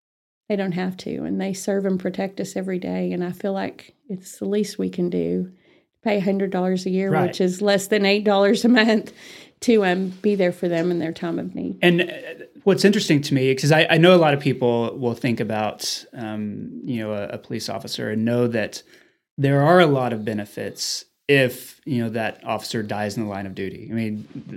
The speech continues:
Speaker 2: clearly
Speaker 1: There
Speaker 2: the state, the
Speaker 1: absolutely
Speaker 2: city
Speaker 1: are.
Speaker 2: takes care of them, takes care of their family.
Speaker 1: They absolutely
Speaker 2: All
Speaker 1: do.
Speaker 2: kinds of stuff kicks in, but it doesn't kick in immediately. And so it's that interim period, whether it's a few weeks, could be a few months,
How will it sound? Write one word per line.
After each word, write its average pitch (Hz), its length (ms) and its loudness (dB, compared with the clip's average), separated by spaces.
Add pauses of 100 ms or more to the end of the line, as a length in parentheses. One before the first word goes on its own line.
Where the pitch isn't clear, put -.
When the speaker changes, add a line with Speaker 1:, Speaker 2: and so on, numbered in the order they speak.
(260)
Speaker 2:
clearly 202 320 6
Speaker 1:
There 196 80 4
Speaker 2:
the 220 60 10
state, 165 320 10
the 165 80 10
Speaker 1:
absolutely 170 200 8
Speaker 2:
city 185 240 12
Speaker 1:
are. - 140 6
Speaker 2:
takes 151 320 2
care 170 180 8
of 165 80 8
them, 165 180 6
takes 143 240 -4
care 127 120 0
of 113 60 -2
their 110 100 -4
family. 170 540 4
Speaker 1:
They 196 220 4
absolutely 196 560 4
Speaker 2:
All 185 140 10
Speaker 1:
do. 180 60 2
Speaker 2:
kinds 147 180 6
of 131 60 0
stuff 135 240 2
kicks - 280 0
in, 139 240 4 (520)
but 135 440 4
it 120 200 -6
doesn't 180 340 4
kick - 220 -6
in 110 100 -2
immediately. 107 580 -4
And 127 120 -2
so 156 200 4
it's 143 140 2
that 127 280 0
interim 185 380 2
period, 110 680 -6
whether 123 240 2
it's 110 140 -6
a - 40 -8
few 110 220 -6
weeks, - 440 -2 (120)
could 104 140 -10
be 104 120 -6
a 95 60 -8
few 113 200 -8
months, 160 480 -2